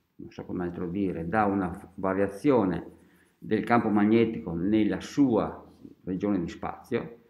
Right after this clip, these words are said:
Questa variazione produ-, del campo magnetico produce una variazione di flusso e quindi,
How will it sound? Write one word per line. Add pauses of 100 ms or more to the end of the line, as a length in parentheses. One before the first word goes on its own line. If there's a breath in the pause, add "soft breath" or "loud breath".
(540 soft breath)
Questa
variazione
produ-,
del
campo
magnetico
produce
una
variazione
di
flusso
e
quindi,